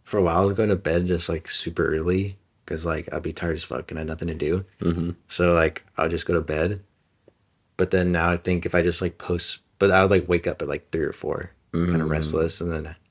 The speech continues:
Speaker 1: take a while to fall back asleep. So I think if I just push back when I go to bed and then do yoga, then that would be, like, the prime,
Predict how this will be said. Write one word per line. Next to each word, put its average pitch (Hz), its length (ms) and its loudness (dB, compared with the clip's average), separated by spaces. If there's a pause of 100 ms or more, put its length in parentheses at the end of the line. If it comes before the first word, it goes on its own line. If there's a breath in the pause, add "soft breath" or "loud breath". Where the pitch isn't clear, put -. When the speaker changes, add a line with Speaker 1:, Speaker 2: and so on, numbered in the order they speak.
(140)
Speaker 1:
take 85 160 -4
a - 40 -4
while 82 140 0
to 80 40 -4
fall 82 140 -6
back 82 200 0
asleep. 85 300 -4
So 82 120 -4
I 80 40 -2
think 90 140 2
if 87 100 0
I 87 80 4
just 87 380 0 (720)
push 92 260 2
back 85 340 -2
when 104 100 -2
I 87 60 0
go 87 100 0
to 87 60 2
bed 82 460 -4 (640)
and 90 80 -6
then 85 100 0
do 87 80 0
yoga, 85 680 2 (400)
then 85 140 0
that 78 100 -4
would 78 100 -6
be, 80 100 -4
like, 80 280 -8
the 92 80 -12
prime, 76 560 -8